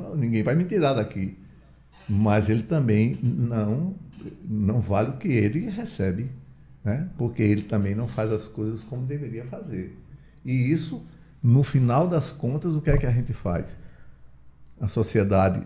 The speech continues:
totalmente assimétrica. Você compra um relógio, mas você não pode andar com ele na rua,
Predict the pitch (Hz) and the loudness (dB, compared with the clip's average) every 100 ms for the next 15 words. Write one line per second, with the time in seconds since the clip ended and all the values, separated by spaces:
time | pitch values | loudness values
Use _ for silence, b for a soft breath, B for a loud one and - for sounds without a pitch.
0 | - - - - - 110 117 107 98 90 | -8 -20 -20 -16 0 2 4 6 6 4
1 | 90 - 131 104 127 - - - - - | 0 0 4 4 2 -4 -12 -20 -20 -20
2 | - - - 90 - 92 - 95 92 90 | -20 -18 -8 -6 -2 -2 4 4 4 4
3 | 85 - - - 98 85 98 92 90 120 | 2 0 -10 0 4 8 8 8 8 6
4 | 165 254 - b b b b b b - | 4 -2 -8 b b b b b b -4
5 | - 95 101 - 101 95 98 92 90 90 | 4 6 6 6 4 4 4 4 4 4
6 | 101 90 101 117 117 127 175 226 | 4 4 4 4 2 2 2 0